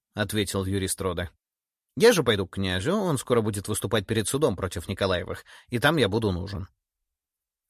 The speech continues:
"Все так круто завертелось", покачал я головой. "И глупо". "Глупо, княжич", жизнерадостно посмеялся тот.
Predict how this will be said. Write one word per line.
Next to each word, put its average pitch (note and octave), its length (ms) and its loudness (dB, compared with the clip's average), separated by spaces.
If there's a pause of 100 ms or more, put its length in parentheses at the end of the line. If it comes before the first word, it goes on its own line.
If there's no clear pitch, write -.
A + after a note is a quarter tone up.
(100)
"Все - 200 2
так G2+ 160 0
круто G#2+ 320 0
завертелось", G2 720 0 (200)
покачал G2 400 -2
я E2+ 120 -4
головой. E2+ 420 -4 (960)
"И A2 80 0
глупо". G#2 460 0 (680)
"Глупо, C#3 560 4
княжич", G2 640 0 (380)
жизнерадостно G2 680 0
посмеялся F2+ 520 -6
тот. - 260 -12